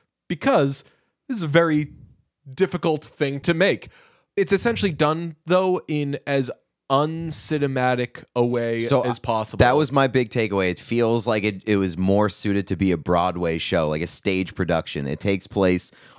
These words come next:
Speaker 2: all in, uh, essentially all in one location. Uh, it, it feels very confined, feels very, like, one track.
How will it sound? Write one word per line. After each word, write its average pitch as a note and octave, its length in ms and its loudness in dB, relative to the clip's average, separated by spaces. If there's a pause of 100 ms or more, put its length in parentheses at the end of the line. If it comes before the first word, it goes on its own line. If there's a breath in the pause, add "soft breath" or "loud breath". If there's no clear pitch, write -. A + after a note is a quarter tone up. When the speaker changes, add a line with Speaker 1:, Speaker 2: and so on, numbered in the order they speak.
(100)
Speaker 2:
all A#2 260 4
in, A2+ 300 0
uh, G2 100 -4 (140)
essentially C#3 500 0
all G#2+ 340 2
in G2 60 0
one F#2 220 -2
location. F#2 680 -2 (260 soft breath)
Uh, F2 380 2
it, G2 220 0
it G2+ 120 0
feels G2 280 0
very G2+ 320 2
confined, G2+ 800 2 (240 soft breath)
feels G2+ 260 0
very, G2 320 4
like, F#2+ 200 0
one F#2+ 420 -2
track. G2 600 -2